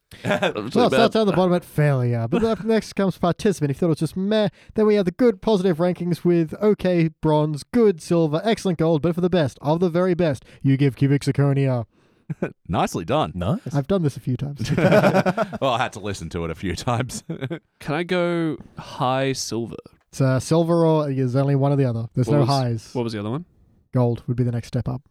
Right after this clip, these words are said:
Speaker 2: Hmm. This is a tough one. I'm gonna go gold. I'm gonna be ge-,
Speaker 1: Yeah,
Speaker 2: I'm
Speaker 1: you
Speaker 2: feeling
Speaker 1: are gonna go
Speaker 2: generous.
Speaker 1: cho-, gold? And how about you, Tom?
Speaker 4: I was almost thinking cubic zirconia, but yeah, I, I just don't think it has quite that much shine, but gold for sure.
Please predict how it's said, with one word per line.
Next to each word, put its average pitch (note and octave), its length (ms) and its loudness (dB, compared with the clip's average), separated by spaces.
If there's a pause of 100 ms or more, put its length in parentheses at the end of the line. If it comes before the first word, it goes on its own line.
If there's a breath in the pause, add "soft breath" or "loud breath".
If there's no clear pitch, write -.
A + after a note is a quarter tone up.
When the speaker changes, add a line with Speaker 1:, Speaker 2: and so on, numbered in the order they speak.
(260)
Speaker 2:
Hmm. A2+ 440 -10 (580 soft breath)
This D#3+ 140 -8
is F3+ 60 -10
a F3 40 -12
tough F3 240 -10
one. A#2+ 120 -8
I'm - 80 -10
gonna C4 100 0
go A3 120 -2
gold. F#2+ 400 -6
I'm - 420 -12
gonna G#3+ 80 -2
be C#3+ 80 -4
ge-, - 80 -10
Speaker 1:
Yeah, C#3 100 0
Speaker 2:
I'm G3 60 2
Speaker 1:
you A#3 40 2
Speaker 2:
feeling G3 160 4
Speaker 1:
are - 40 -4
gonna A#2+ 140 0
go - 60 -4
Speaker 2:
generous. E3 180 -2
Speaker 1:
cho-, - 180 -6
gold? B3+ 340 -6 (200)
And D#3 140 0
how E3+ 60 0
about D3 160 0
you, C#3 100 0
Tom? D3 260 -2 (100)
Speaker 4:
I C#3+ 120 4
was A#3+ 180 2
almost D#3+ 380 0
thinking A2+ 460 -2
cubic F#2+ 320 0
zirconia, F#2+ 640 -2
but F2+ 220 -2 (100)
yeah, D3 560 2
I, C3+ 160 0 (100)
I C3+ 120 0
just D3 300 -4
don't D#3 160 0
think C#3+ 140 -2
it C3+ 60 -4
has B2 160 -4
quite B2 500 -2
that B2+ 160 0
much - 200 -2
shine, F#3 380 0
but A#2 400 -2
gold G#2+ 380 2
for - 200 -8
sure. C#2+ 340 -4